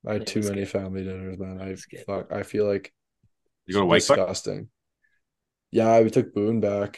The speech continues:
Speaker 1: which was a long drive.
Speaker 3: Of a cat?
Speaker 2: How's he, how's he doing in the car? Does he freak out?
Speaker 1: No, he's actually, he's really good. Well, we do give him a melatonin treat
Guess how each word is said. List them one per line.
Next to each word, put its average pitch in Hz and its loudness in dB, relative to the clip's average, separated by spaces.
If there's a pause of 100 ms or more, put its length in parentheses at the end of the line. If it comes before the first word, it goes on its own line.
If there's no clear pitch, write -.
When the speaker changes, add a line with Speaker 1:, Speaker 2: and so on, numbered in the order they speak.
Speaker 1:
which 95 -6
was 95 -4
a 95 -2 (840)
long 95 -6
drive. 92 -10 (1120)
Speaker 3:
Of 87 -8
a - -12
cat? 87 -4
Speaker 2:
How's 135 2
he, - 2
how's 139 2
he 196 0
doing 131 2
in 151 -2
the 113 -2
car? 101 -6
Does 110 -14
he 117 -6
freak 123 -2
out? 131 -2 (840)
Speaker 1:
No, 123 8
he's 110 4
actually, 113 4
he's 101 -6
really 104 6
good. 98 4
Well, 107 4
we 120 -2
do 123 -2
give 123 0
him 123 0
a 98 0
melatonin 98 0
treat 104 0